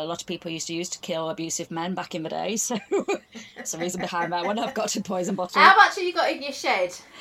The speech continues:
Speaker 1: I know. <laughs> I know. I was, like, Googling it. I was like, "Oh, this stuff's good." Uh, and then, uh, yeah, uh,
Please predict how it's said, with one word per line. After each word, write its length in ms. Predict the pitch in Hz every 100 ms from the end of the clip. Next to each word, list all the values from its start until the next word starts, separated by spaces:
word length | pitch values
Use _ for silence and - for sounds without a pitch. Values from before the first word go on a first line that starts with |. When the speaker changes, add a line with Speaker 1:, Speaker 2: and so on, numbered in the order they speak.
| - - -
Speaker 1:
I 60 | 240
know. 920 | 247 240 208 262 262 196 - 175 190
<laughs> 600 | 254 320 330 339 294 -
I 80 | 214
know. 240 | 220 240 269
I 20 | 220
was, 80 |
like, 160 | 220 214
Googling 480 | 254 294 254 294 226
it. 80 | 180
I 60 | 208
was 100 | 208
like, 120 | 208
"Oh, 140 | 330
this 160 | 277 262
stuff's 240 | 254 -
good." 280 | - 190 226 - 262 254 -
Uh, 840 | 240 233 226 220 214 208 190 180 208
and 220 | 214 208
then, 360 | 196 196 190 180
uh, 500 | 185 185 180 170 151 - 151 -
yeah, 280 | 190 208 202 -
uh, 180 | 214